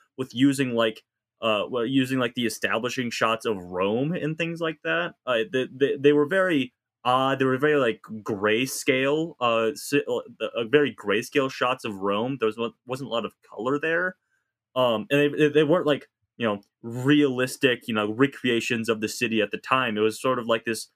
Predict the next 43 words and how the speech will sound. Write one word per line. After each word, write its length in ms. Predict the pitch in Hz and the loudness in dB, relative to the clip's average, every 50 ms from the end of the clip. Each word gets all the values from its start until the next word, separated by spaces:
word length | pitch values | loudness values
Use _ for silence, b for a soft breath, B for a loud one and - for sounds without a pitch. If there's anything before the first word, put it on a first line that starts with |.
| _ _ - | _ _ -4
like 140 | 127 123 | -2 0
an 60 | 127 123 | 0 2
artist 460 | - 147 160 190 180 123 - - - | 2 2 2 2 0 -2 -4 -4 -2
rendering 440 | 104 98 95 92 95 90 90 92 95 | -2 -2 -2 -4 -4 -4 -4 -4 -6
almost. 540 | - 104 101 95 95 90 90 - - - _ _ _ _ _ _ _ _ _ - | -6 -6 -4 -2 -2 -4 -4 -6 -10 -16 _ _ _ _ _ _ _ _ _ -2
Um, 360 | 127 123 120 113 110 107 101 - | 0 2 2 2 0 -2 -4 -2
and 120 | - 139 143 | -2 0 2
that 120 | 170 190 | 2 2
just 240 | - 185 165 - - | 0 -4 -4 -2 2
really 200 | 156 143 147 147 | 4 4 6 6
didn't 220 | 139 143 135 123 | 4 2 0 0
work 200 | 117 127 127 131 | 0 -2 -2 -2
for 80 | - - | -4 -6
me 160 | - 120 117 | -4 -4 -2
either. 480 | - 104 107 110 107 107 107 107 101 - _ _ _ _ _ _ _ _ _ _ _ _ _ _ _ _ _ - | 0 0 0 0 2 0 0 0 -2 -4 _ _ _ _ _ _ _ _ _ _ _ _ _ _ _ _ _ -2
Yeah, 180 | 135 147 131 | 0 0 2
I 140 | 95 95 123 | 2 2 2
don't, 180 | 143 170 165 139 | 2 2 0 -2
I, 100 | 147 - - B B B B | -4 -6 -8 B B B B
I 40 | - 135 | 0 2
mean, 320 | 143 139 135 135 131 - _ - | 2 2 2 0 -4 -6 _ -2
um, 460 | 135 123 113 104 101 98 95 90 - _ _ | -2 0 0 0 -2 -4 -6 -8 -12 _ _
even, 180 | - 196 185 190 | -8 -6 -2 -2
like, 160 | 175 160 147 | -2 -2 -2
the 140 | - 131 - | -4 -2 0
action 340 | 110 120 131 - - 143 139 | 0 0 0 -2 -4 -4 -2
sequences, 560 | 135 139 127 - 147 135 135 139 131 123 - - | -2 -2 -2 -2 -2 -2 0 -2 -2 -2 -2 -2
I 120 | 110 113 | -2 -2
felt, 400 | 113 - 120 110 104 107 107 - - 113 | 0 0 0 0 0 0 -2 -4 -2 -2
uh, 40 | |
you 160 | 110 107 101 104 | 0 0 0 0
know, 100 | 107 - | 0 2
Abram, 260 | 135 135 123 123 120 | 2 0 0 0 -2
you, 240 | 117 117 127 131 127 | 0 0 0 0 0
you 180 | 113 127 135 131 | -2 -2 0 0
mentioned 340 | 127 123 120 - 123 120 | 0 0 -2 -4 -4 -2
that 140 | 113 110 101 | -2 0 0
what 160 | 117 120 - - _ | -2 -4 -6 -8 _
the 160 | - 117 107 101 | -6 -6 -6 -4
scene 220 | - - 147 143 | -2 0 0 0
at 80 | 120 - | -2 -2
the 80 | 95 | -4
beginning 540 | 87 104 101 98 120 131 131 120 110 107 - | -6 -4 -2 0 0 0 0 0 -2 -4 -6